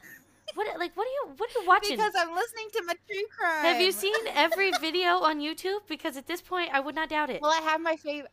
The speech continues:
Speaker 2: I have my favorite girl, and she does the best videos I've ever seen. Uh, shout out Stephanie Harlow. She, they, she also has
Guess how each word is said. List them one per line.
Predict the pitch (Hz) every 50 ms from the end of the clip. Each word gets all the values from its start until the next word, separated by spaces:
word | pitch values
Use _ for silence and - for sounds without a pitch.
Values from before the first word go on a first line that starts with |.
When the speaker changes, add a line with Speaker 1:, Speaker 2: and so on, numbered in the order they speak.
| -
Speaker 2:
I | 262
have | 269 285 294 294
my | 302 294 - _ _ _
favorite | 320 311 294 269 240
girl, | 233 247 247 254 254 240 214 190 170 165 160 160 180
and | 185 196
she | - - 254
does | 262 269 262
the | - 247
best | 208 - 208 208 226 - 220
videos | 220 214 220 214 208
I've | 214 196 190
ever | 185 196
seen. | 190 - 214 202 190 - - - - - - _ _ _
Uh, | 226 233 226 214 190
shout | 202 - 247 233 240 247
out | 240 208 -
Stephanie | - - 240 240 - - 240 220
Harlow. | 220 214 226 220 233 233 220 208 190 190 185 185
She, | - - 190 175 151 -
they, | 185 208 214 - -
she | - 214
also | 214 220 220 233
has | 226 220 214 208 208 196 196 -